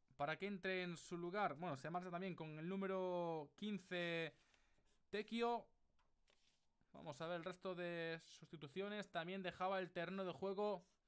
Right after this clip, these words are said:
Iñaki, el capitán de la Unión Deportiva Logroñés, para que entre en, en su lugar con ese número veintiuno, Borja Galán, al medio del campo.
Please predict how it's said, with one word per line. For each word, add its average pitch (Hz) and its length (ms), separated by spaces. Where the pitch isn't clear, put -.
Iñaki, 185 580
el 175 360
capitán 196 720
de 131 200
la - 80
Unión 208 180
Deportiva 208 560
Logroñés, 190 540
para 160 240
que 175 120
entre 202 300
en, 185 180
en 190 240
su 208 160
lugar 196 440
con 175 180
ese 190 580
número 202 560
veintiuno, 196 1080
Borja 170 880
Galán, 208 680
al 180 300
medio 220 260
del 196 100
campo. 160 600